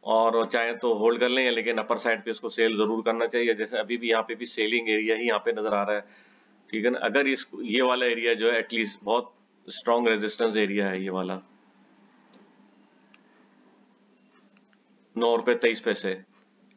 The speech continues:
ठीक है। ये उसके बाद की बात बता रहा हूँ कि सात रुपए पैंसठ पैसे अगर ये तोड़ता है,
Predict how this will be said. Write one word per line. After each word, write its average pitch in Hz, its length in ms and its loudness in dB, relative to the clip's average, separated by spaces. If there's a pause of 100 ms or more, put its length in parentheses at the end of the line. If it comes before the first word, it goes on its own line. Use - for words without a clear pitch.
(160)
ठीक 117 160 0
है। 131 220 0 (120)
ये 120 180 2
उसके 135 220 -2
बाद 135 260 0
की 143 60 -10
बात 139 140 0
बता 123 240 0
रहा 123 100 -2
हूँ 139 100 -4
कि 135 60 -4
सात 120 320 -2
रुपए 127 180 -2
पैंसठ 120 320 0
पैसे 120 260 0
अगर 117 220 -2
ये 120 60 0
तोड़ता 107 380 0
है, 98 80 -2